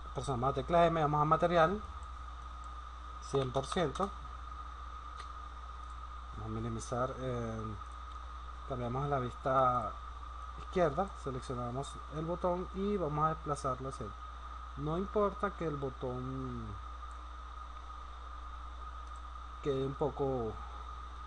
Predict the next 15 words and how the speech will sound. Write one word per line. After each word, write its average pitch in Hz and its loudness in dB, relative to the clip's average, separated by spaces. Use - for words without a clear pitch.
quede 127 0
hacia 127 -4
atrás, 113 -2
seleccionamos 127 -2
eh, 117 -2
hacer 131 -2
zoom 156 -2
en 160 0
región. 170 0
Ampliamos 113 -2
el 151 2
área, 147 6
seleccionamos 123 -2
el 151 0
botón 151 0